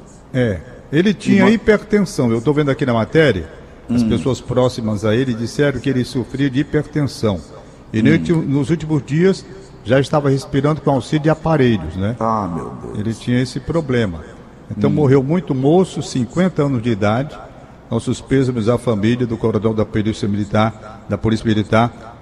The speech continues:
Speaker 1: João Océlio Atanásio Alves, cinquenta anos.
Speaker 2: Ok.
Speaker 1: E, e eu tô vendo
Speaker 2: Lamentar,
Speaker 1: tanta
Speaker 2: né,
Speaker 1: gente
Speaker 2: Tom?
Speaker 1: ainda
Speaker 2: Nossos
Speaker 1: brincando com a
Speaker 2: pêsames.
Speaker 1: doença.
Speaker 2: Os nossos pêsames à família. Tom,
Speaker 1: Pois é, nosso sentimento.
Speaker 2: reforma. O que pode mudar para o servidor,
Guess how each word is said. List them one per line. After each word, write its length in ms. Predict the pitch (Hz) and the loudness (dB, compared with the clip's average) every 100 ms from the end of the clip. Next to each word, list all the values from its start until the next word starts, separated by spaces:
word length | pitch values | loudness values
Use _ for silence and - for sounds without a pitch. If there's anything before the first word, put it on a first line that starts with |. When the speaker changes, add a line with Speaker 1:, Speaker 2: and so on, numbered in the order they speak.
| 98 | -2
Speaker 1:
João 200 | 120 131 | 2 2
Océlio 500 | 107 - 131 131 - | 0 2 2 2 0
Atanásio 640 | 117 113 113 117 113 110 | -2 0 2 2 2 2
Alves, 360 | 101 95 - - | 2 2 -2 -10
cinquenta 440 | 101 90 131 135 | -8 -2 -2 2
anos. 460 | 117 87 95 - - - - - - | 0 0 -6 -16 -20 -20 -20 -20 -4
Speaker 2:
Ok. 320 | 131 - - - | -4 -2 -6 -4
Speaker 1:
E, 160 | 104 - - | -6 -6 -6
e 60 | 120 | -4
eu 100 | 120 | -2
tô 140 | 127 113 | -2 2
vendo 60 | |
Speaker 2:
Lamentar, 280 | 113 120 123 | 4 4 4
Speaker 1:
tanta 160 | 156 - | 4 4
Speaker 2:
né, 120 | 123 | 2
Speaker 1:
gente 80 | 127 | 2
Speaker 2:
Tom? 80 | 95 | 2
Speaker 1:
ainda 160 | 127 | 4
Speaker 2:
Nossos 240 | 113 113 113 | 4 2 0
Speaker 1:
brincando 220 | 117 107 | 2 2
com 60 | 110 | 0
a 40 | |
Speaker 2:
pêsames. 220 | 104 98 | -2 -4
Speaker 1:
doença. 240 | 78 - - - - - - - - - - - - - - - | -6 -12 -18 -20 -20 -20 -20 -20 -20 -20 -20 -20 -20 -20 -20 -16
Speaker 2:
Os 140 | 82 | -4
nossos 300 | 82 110 101 - | 0 0 -2 -4
pêsames 340 | 110 92 87 | -2 -2 -4
à 40 | 98 | -6
família. 440 | - 80 80 - - - - - - - - - - | -6 -6 -6 -8 -16 -20 -20 -20 -20 -20 -20 -20 2
Tom, 220 | 151 117 120 | 4 6 4
Speaker 1:
Pois 260 | 127 104 | -2 0
é, 140 | 101 98 | -2 -2
nosso 300 | 113 - 110 | -4 -6 -6
sentimento. 340 | 123 107 143 | 2 6 6
Speaker 2:
reforma. 600 | 98 139 160 135 117 98 - - - - - - - - - | 6 6 8 8 6 4 -4 -14 -18 -20 -20 -20 -20 -20 -14
O 80 | - | -12
que 140 | - - | -6 -6
pode 400 | - 147 185 160 | 6 8 8 6
mudar 280 | 131 156 | 6 6
para 180 | 165 170 | 6 4
o 20 | |
servidor, 640 | - 156 131 113 117 98 | 6 4 4 4 6 6